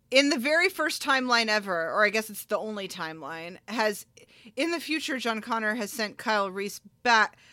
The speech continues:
I, you, I think you understand the problem here. I can't, I can't do it. I can't,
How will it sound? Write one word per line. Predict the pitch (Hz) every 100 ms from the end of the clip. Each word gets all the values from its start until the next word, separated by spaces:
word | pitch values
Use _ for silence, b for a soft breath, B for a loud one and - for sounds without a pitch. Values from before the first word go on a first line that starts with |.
| b b b
I, | 247 -
you, | 240 233 294 - _ _ -
I | 277
think | 285 - 359 349 330
you | 330
understand | 302 285 - 269 247
the |
problem | 208 214 220 220
here. | 233 214
I | 190
can't, | 190 - 226 214 - _ _ _ _ _ _ _ _ _ _ _ _ _ _
I | 185
can't | - 262 190
do | 196 185
it. | 143 -
I | 202
can't, | 262 - 285